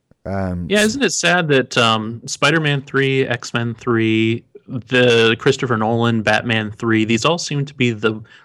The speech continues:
Speaker 2: the worst of the franchises?
Speaker 1: Yeah. Um, y-, you're absolutely right. I think X-Men three was better than Batman three. That's just my opinion.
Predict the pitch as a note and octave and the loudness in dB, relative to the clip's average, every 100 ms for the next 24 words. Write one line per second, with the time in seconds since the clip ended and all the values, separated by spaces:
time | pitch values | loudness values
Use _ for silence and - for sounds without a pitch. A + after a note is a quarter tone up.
0 | - - C#3+ A#2 A#2 - C3 A#2+ - A2+ | -20 -4 0 2 2 0 -6 -8 -4 -4
1 | A2+ - G#2+ A2 A2+ - _ - F2+ F2 | -4 -6 -8 -6 -10 -12 _ -10 -6 -4
2 | E2 - _ _ _ _ _ _ _ - | -6 -10 _ _ _ _ _ _ _ -6
3 | F2+ G2 G2 F#2+ F2 - _ _ _ _ | -4 -2 -2 -4 -8 -12 _ _ _ _
4 | _ _ - B2 A2 B2 A2 G2+ A2 G#2+ | _ _ -6 -4 0 0 -2 -4 -4 -4
5 | F#2 G2+ G#2+ G2 A2+ - D3+ A#2+ C3+ - | -2 -2 -2 -2 -4 -2 -2 0 -4 -4
6 | B2+ A#2 - A#2 A2 G#2 - G#2+ G2+ G2+ | -2 -2 -2 -2 -2 -4 -2 -2 -2 -2
7 | F2 G#2+ - G#2 G2 - G2+ F#2+ F#2+ - | -2 -4 -4 -6 -6 -6 -4 -2 -4 -8
8 | - F#2 - G2 F#2+ - G2 G2 F#2+ F2+ | -14 -10 -6 -2 -2 -2 -2 -2 -2 -2
9 | F2 | -6